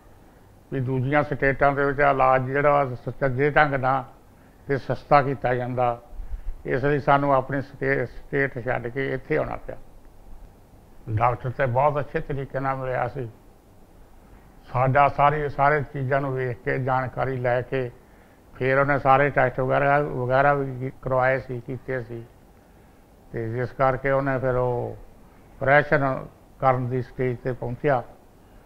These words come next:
ਤੇ ਫਿਰ ਉਹਨੇ ਆਪਣੀ ਪਾਰਟੀ ਦੇ ਨਾਲ ਮੇਰਾ ਆਪਰੇਸ਼ਨ ਕਰ ਦਿੱਤਾ ਤੇ ਮੈਨੂੰ ਦਰੁਸਤ ਬਿਲਕੁਲ ਠੀਕ ਕਰ ਦਿੱਤਾ। ਡਾਕਟਰਾਂ ਦਾ ਸੁਭਾਅ ਬਹੁਤ ਹੀ ਅੱਛਾ ਸੀ। ਬੜੇ ਅੱਛੇ ਤਰੀਕੇ ਨਾਲ ਮੈਨੂੰ ਉਹਨਾਂ ਸਮਝਾਇਆ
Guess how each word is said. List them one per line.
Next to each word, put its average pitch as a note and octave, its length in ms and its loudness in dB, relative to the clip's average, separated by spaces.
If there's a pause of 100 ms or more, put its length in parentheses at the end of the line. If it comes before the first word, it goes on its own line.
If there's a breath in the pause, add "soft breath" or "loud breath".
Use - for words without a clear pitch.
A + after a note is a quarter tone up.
(300 soft breath)
ਤੇ A#2+ 80 -4
ਫਿਰ B2 360 -2
ਉਹਨੇ C3 180 0
ਆਪਣੀ A#2+ 260 -2
ਪਾਰਟੀ A#2 440 -2
ਦੇ A#2+ 80 -4
ਨਾਲ A#2+ 260 -2
ਮੇਰਾ A2+ 300 -6
ਆਪਰੇਸ਼ਨ A2+ 640 -10
ਕਰ A#2+ 160 -8
ਦਿੱਤਾ A2 380 -14 (100)
ਤੇ A#2+ 40 -12
ਮੈਨੂੰ A#2 420 -12 (1000 soft breath)
ਦਰੁਸਤ C#3 420 -2
ਬਿਲਕੁਲ C3+ 360 -2
ਠੀਕ B2+ 280 -10
ਕਰ A#2 140 -6
ਦਿੱਤਾ। G#2+ 280 -14 (1080)
ਡਾਕਟਰਾਂ C#3 480 4
ਦਾ D#3+ 120 4
ਸੁਭਾਅ C#3+ 360 4
ਬਹੁਤ D3 320 2
ਹੀ E3 100 2
ਅੱਛਾ D3 280 2
ਸੀ। C3+ 180 -6 (1400 loud breath)
ਬੜੇ C3+ 280 6
ਅੱਛੇ D3+ 240 2
ਤਰੀਕੇ C#3+ 420 -2
ਨਾਲ C#3 240 6
ਮੈਨੂੰ C#3+ 300 -2
ਉਹਨਾਂ C#3+ 180 0
ਸਮਝਾਇਆ B2+ 640 -2